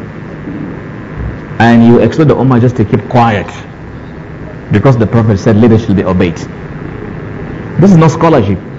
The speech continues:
Anybody doing this is lying against the Prophet and is lying against the method of the Salaf. Let's get the reality. So when there is rigging, yes, you take the necessary steps.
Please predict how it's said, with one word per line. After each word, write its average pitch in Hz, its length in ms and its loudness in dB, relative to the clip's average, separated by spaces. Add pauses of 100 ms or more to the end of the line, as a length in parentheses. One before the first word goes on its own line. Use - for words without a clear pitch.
(1000)
Anybody 156 420 6
doing 151 160 4
this 131 140 2
is 120 140 0
lying 127 420 4
against 113 340 2
the 101 80 -2
Prophet - 240 -2
and 127 140 0
is 120 140 0
lying 139 580 4
against 120 560 4 (200)
the 98 80 2
method 113 320 2
of 95 120 2
the 87 60 0
Salaf. 82 240 -4 (1800)
Let's 113 260 6
get 98 160 4
the 92 60 2
reality. 85 400 0 (800)
So - 120 0
when 160 180 6
there 180 180 6
is 160 220 2
rigging, 175 540 2 (500)
yes, 117 320 2
you 107 140 2 (100)
take 156 220 0 (160)
the 101 80 2
necessary 117 400 2
steps. - 400 -4